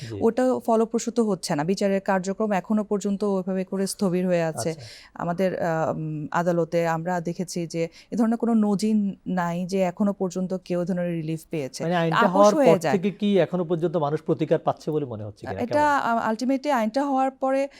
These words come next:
Speaker 2: এটা একটা আপোষ মীমাংসার মাধ্যমে হ-, হয় সমাধান হয়ে যাচ্ছে।
Speaker 1: জি।
Speaker 2: এখনো পর্যন্ত ওই ধরনের কোনো রায় হয়নি যেটা, উম, নজির হতে পারে আর কি। কিন্তু ওইটা মামলাটা হওয়ার পরে, আহ, আপোষ হয়ে যায়, বেশিরভাগ সময়ই আপোষ
Speaker 1: আচ্ছা।
Speaker 2: হয়ে যায়। ফৌজদারি মামলা যখন, এটা আপোষের মাধ্যমে নিষ্পত্তিটা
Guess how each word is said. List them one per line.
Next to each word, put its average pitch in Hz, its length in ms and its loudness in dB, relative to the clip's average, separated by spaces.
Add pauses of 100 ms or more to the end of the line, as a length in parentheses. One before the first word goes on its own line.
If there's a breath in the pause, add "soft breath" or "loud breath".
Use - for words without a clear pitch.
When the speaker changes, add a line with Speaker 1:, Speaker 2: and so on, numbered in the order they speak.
(140 loud breath)
Speaker 2:
এটা 202 200 -4
একটা 240 140 0
আপোষ 220 360 2
মীমাংসার 240 380 2
মাধ্যমে 233 340 2
হ-, - 300 -6
হয় 226 140 0
সমাধান 226 420 0
হয়ে 226 180 0
যাচ্ছে। 226 260 -4
Speaker 1:
জি। 226 60 2
Speaker 2:
এখনো 247 220 0
পর্যন্ত 247 420 -4
ওই 233 140 0
ধরনের 220 320 -2
কোনো 202 220 -4
রায় 170 260 0
হয়নি 165 460 -8 (340 loud breath)
যেটা, 170 580 -2
উম, 135 420 -6 (140)
নজির 196 340 -2
হতে 175 240 -2
পারে 139 300 -6
আর 120 160 -6
কি। 127 140 -12 (280 loud breath)
কিন্তু 180 240 -6
ওইটা 202 340 -2
মামলাটা 196 460 -4
হওয়ার 226 260 -2
পরে, 226 340 -4 (240 loud breath)
আহ, - 60 -10 (280)
আপোষ 240 360 -2
হয়ে 175 180 0
যায়, 139 140 -4
বেশিরভাগ 180 340 -6
সময়ই 190 300 -4
আপোষ 175 280 -4
Speaker 1:
আচ্ছা। 196 120 -6
Speaker 2:
হয়ে 180 80 -4
যায়। 185 140 -2
ফৌজদারি 226 360 -4
মামলা 208 300 0
যখন, 208 340 -4 (300 loud breath)
এটা 185 340 -4 (280)
আপোষের 190 380 -2
মাধ্যমে 185 440 -2
নিষ্পত্তিটা 156 640 -6